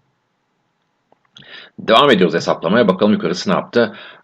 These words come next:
Altı ile üç faktörelin sonucu da altı yaptığı için altı sadeleşmiş oldu. Beş kere dörtten yukarıda bir tane yirmi kalmış oldu.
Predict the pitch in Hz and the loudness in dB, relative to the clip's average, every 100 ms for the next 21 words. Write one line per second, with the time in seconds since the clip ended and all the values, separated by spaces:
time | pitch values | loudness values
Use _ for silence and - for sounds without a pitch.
0 | - 95 92 - 104 101 117 120 - 104 | 2 4 2 0 2 2 2 -4 -10 -8
1 | - 90 - 87 87 90 87 92 90 78 | -2 -2 -2 -6 -4 -4 -4 -2 0 0
2 | 71 87 73 - - 71 135 135 - - | -2 -4 -6 -6 -12 -4 -4 -4 -10 -20
3 | - - 95 82 78 - 123 143 - _ | -20 -4 0 2 0 2 2 2 -8 _
4 | _ _ _ - - 123 120 101 92 85 | _ _ _ -18 -4 0 2 2 0 -2
5 | - 67 52 53 87 107 - 85 82 76 | -6 -8 -8 -4 -2 -2 -2 -2 0 -2
6 | - 120 92 85 80 92 - 76 85 - | -4 -4 -2 -2 -2 -4 -6 -4 -4 -4
7 | 90 85 98 95 92 71 69 - 78 113 | -6 -4 -2 -2 -2 -6 -6 -8 -2 0
8 | 120 | -2